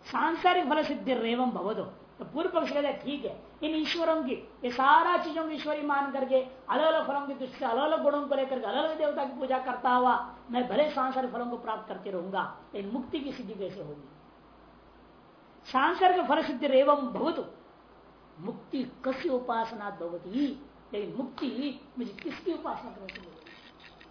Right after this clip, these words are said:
इत्याशंक्या। ज्ञान के अलावा और कोई नहीं रास्ता।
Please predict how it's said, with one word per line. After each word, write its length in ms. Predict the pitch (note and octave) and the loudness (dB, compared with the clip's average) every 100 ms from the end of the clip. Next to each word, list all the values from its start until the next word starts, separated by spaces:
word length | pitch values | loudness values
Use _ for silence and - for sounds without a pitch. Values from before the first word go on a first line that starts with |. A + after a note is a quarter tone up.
| - | -10
इत्याशंक्या। 960 | A3 - - E3 D#3 F#3+ E3+ F3+ D#3+ D#3 F3 E3+ E3 - - - - - - E3+ | -10 -8 -12 -12 -12 -14 -14 -12 -12 -12 -14 -14 -18 -20 -20 -20 -20 -20 -16 -6
ज्ञान 340 | G3 G3 A3+ | -4 -4 -6
के 60 | G#3+ | -4
अलावा 160 | G3+ | -4
और 80 | F3 | -6
कोई 380 | - F#3+ G3 F#3+ | -6 -4 -2 -2
नहीं 160 | F3+ E3+ | -6 -10
रास्ता। 500 | - D3+ - - | -14 -18 -20 -20